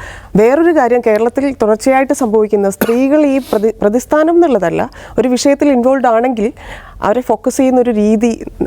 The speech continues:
നമ്മുടെ സ്റ്റേറ്റിനുണ്ടല്ലോ. ഈ പറഞ്ഞ നന്മ പറയുന്നതിനൊപ്പം തന്നെ അത് പറയണമല്ലോ. അപ്പം ആക്രമിക്കപ്പെടും, ഇല്ലെങ്കിൽ,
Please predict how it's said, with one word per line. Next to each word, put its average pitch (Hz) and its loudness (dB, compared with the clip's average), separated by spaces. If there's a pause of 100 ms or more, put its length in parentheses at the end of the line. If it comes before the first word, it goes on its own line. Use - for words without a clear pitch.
(160)
നമ്മുടെ 202 0
സ്റ്റേറ്റിനുണ്ടല്ലോ. 180 0
ഈ 190 0
പറഞ്ഞ 202 0 (100)
നന്മ 202 0
പറയുന്നതിനൊപ്പം 208 -2
തന്നെ 208 2
അത് 190 -2
പറയണമല്ലോ. 170 -4
അപ്പം 190 -6 (340)
ആക്രമിക്കപ്പെടും, 233 -2 (100)
ഇല്ലെങ്കിൽ, 220 0